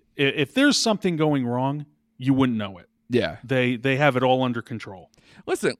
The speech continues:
Speaker 2: uh, and not to tell too many tales out of school, like, last year it was way more chaotic 'cause they had the two guys from Scream there, so it was, like, crazy lines. They had, like, the, the parts of the building w-, felt like they were falling apart,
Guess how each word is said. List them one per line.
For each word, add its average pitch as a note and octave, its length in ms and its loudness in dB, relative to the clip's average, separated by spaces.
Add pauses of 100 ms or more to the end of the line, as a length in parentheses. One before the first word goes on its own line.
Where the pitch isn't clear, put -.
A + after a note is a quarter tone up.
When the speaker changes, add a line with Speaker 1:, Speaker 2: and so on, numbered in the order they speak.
Speaker 2:
uh, B2+ 240 -6 (240)
and B2 140 0
not A#2 200 0
to G2+ 100 -8
tell F2 240 -8
too A2 160 -8
many F2 180 -6
tales F2 280 -10
out E2+ 100 -6
of E2+ 80 -10
school, D#3 240 0
like, G#2 180 -2
last B2+ 460 -2
year A2+ 260 0
it G2 60 -2
was F#2 180 -6
way B2+ 160 -2
more C3 220 -2
chaotic G#2 460 -2
'cause G2 160 -10
they G2+ 100 -6
had F#2 160 -6
the F2+ 80 -10
two G#2 220 -10
guys F2+ 360 -4
from F2 300 -10
Scream A2 600 -6
there, F2+ 280 -6
so F#2+ 160 -8
it - 20 -6
was, F2 140 -10
like, E2 220 -8
crazy A#2+ 440 -8
lines. G2 500 -6 (240)
They G2+ 120 -2
had, G2 260 -2
like, F2+ 480 -6
the, F2 320 -6
the F#2 100 -10 (200)
parts A2 260 -4
of G2 100 -6
the F2 80 -8
building G#2+ 400 -2
w-, G#2+ 240 -6
felt G#2 220 -2
like - 140 -6
they G2 140 -4
were G2 160 -2
falling G2+ 300 -4
apart, G2 320 -4